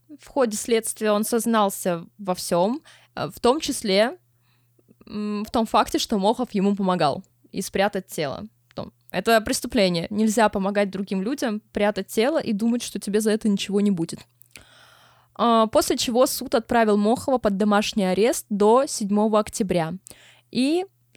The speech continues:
впоследствии заменил на реальные за нарушение условий. Потому что Мохов — большой любитель гостей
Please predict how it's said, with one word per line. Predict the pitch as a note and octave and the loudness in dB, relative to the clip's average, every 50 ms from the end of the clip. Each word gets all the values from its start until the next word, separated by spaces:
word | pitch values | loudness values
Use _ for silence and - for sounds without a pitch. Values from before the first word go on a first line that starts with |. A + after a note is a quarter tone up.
| _ _ _ _ _ _ _ _ _ _ _ _ _ - - - | _ _ _ _ _ _ _ _ _ _ _ _ _ -20 -20 -2
впоследствии | - G#3+ - - A#3 G#3+ G3 G3+ - - - C4+ D4 D#4 E4+ F4+ E4+ | -2 0 0 2 0 0 0 0 -2 -8 -10 -8 -4 -2 0 0 0
заменил | C4+ - A#3+ A#3 A3+ G#3+ G#3 G#3+ A3+ C4+ D#4+ G4+ G4+ F4+ | 0 2 2 4 4 4 4 2 2 2 0 -2 -4 -4
на | A#3+ A#3 B3 C#4 D4+ C#4+ | -2 0 0 2 2 2
реальные | A#3+ G3+ G3+ G#3 A3 A3+ G#3+ G#3+ A#3+ | 4 4 4 4 4 4 2 2 0
за | A#3+ - | 0 0
нарушение | A#3 G#3 F3+ G3 - - A#3 A3+ A3 G#3 E3+ | 0 0 0 -2 -4 -4 -4 -2 -2 -4 -4
условий. | E3+ - - F#3+ F#3 F#3 F#3 F#3 G#3 - _ - _ _ - _ _ | -8 -8 -6 -6 -4 -4 -6 -8 -12 -16 _ -20 _ _ -20 _ _
Потому | - - G#3 G#3 A3 A#3+ | -6 -2 0 2 2 2
что | A3 - - A3 G3+ | 0 0 -2 0 0
Мохов — | G#3 A3+ C4+ F4 - F#4+ D#4 - - - - | 2 2 2 2 4 2 0 0 -2 -8 -2
большой | G#3 G3+ A3 G#3+ - - A3 G#3+ | 0 0 0 0 0 0 0 2
любитель | G#3+ G3+ F#3+ A3 G3+ - G#3+ F#3+ | 2 0 0 -2 -2 -2 -4 -2
гостей | F3+ F#3 G3 - - - A3+ A#3+ C#4 D4+ E4+ - | -2 -2 -2 -2 -4 -2 -2 0 0 -2 -4 -8